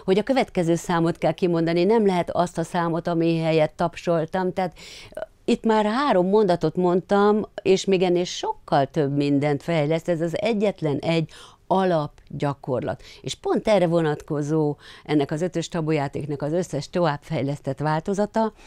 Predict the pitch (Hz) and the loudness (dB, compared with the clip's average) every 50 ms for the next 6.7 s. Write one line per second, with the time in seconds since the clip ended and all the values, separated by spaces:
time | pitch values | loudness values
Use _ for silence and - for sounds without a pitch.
0 | - - - - - - - - - 208 208 190 - - 165 175 160 - - 226 | -20 -20 -20 -20 -20 -20 -10 -4 0 2 2 2 0 -2 -4 -4 -4 -4 -4 -2
1 | 247 269 247 220 196 175 160 151 139 156 156 143 139 127 131 117 - - 113 113 | 0 2 4 4 4 4 2 0 -2 -2 -4 -2 -2 -4 -4 -6 -6 -6 -8 -8
2 | - - 110 135 - - 110 - - - 233 214 185 170 160 147 156 143 135 147 | -6 -8 -10 -10 -8 -10 -10 -6 -2 0 2 2 2 2 -2 -4 -6 -6 -6 -8
3 | 113 - 135 - - - - 127 156 156 156 - - 160 190 208 190 160 170 160 | -8 -8 -8 -10 -10 -6 -4 -2 -2 -2 -2 -4 -4 -2 -2 0 0 2 2 2
4 | 143 - - - - - 156 - - 180 208 208 185 - - 175 156 - - 170 | 2 0 -2 -8 -10 -8 -6 -4 -2 -2 -2 -2 -2 -4 -4 -6 -4 -4 -4 -4
5 | 160 170 156 147 151 147 160 156 151 143 160 156 - 175 160 156 156 151 180 165 | -2 -2 -2 -2 -2 -2 -2 -4 -2 -2 -4 -4 -4 -4 -4 -4 -4 -2 -2 -2
6 | 180 185 202 180 156 147 143 143 147 143 143 147 147 170 | -2 0 -2 -2 -2 -2 -2 -2 -2 0 0 -2 -2 -4